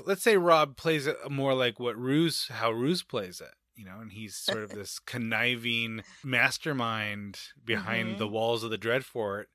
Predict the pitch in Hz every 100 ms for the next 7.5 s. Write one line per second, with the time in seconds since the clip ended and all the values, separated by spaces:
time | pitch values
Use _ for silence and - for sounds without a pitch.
0 | _ - - - - _ _ _ _ 190
1 | 269 330 262 247 247 240 202 180 185 -
2 | 269 302 190 113 107 131 156 151 147 190
3 | 190 214 220 175 214 190 131 117 110 131
4 | 131 - 190 - 170 147 - - 135 147
5 | 156 - 180 160 127 127 151 127 120 -
6 | - - 135 127 113 104 104 131 156 135
7 | 104 98 104 - -